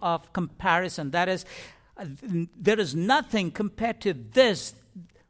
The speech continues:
with anything else. I can't compare this with anything else. My love for God's word is so intense, so intense. And so may it be for us.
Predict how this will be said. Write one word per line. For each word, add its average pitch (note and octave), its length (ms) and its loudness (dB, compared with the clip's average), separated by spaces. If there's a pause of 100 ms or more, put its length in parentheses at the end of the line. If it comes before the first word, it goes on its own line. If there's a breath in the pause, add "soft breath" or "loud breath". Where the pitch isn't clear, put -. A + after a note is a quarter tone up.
with E3+ 260 -2
anything A#3+ 380 2
else. G#3+ 200 2
I E3+ 80 2
can't B3+ 340 -2
compare A3 320 -2
this F#3+ 200 -6
with F3+ 240 -6
anything F3 420 -4
else. C#3+ 200 -6
My D#3+ 140 0
love G3+ 340 0
for F#3+ 160 -2
God's C#3+ 400 -4
word D3+ 300 -6
is B2 120 -12
so C4+ 300 -2
intense, G3 680 -4 (1120)
so - 320 -14
intense. C3 640 -16 (2750)
And C3 200 -10
so C3+ 520 -6 (1400)
may C3 260 -8
it A#2 100 -12
be B2+ 160 -8
for B2 240 -12
us. - 460 -14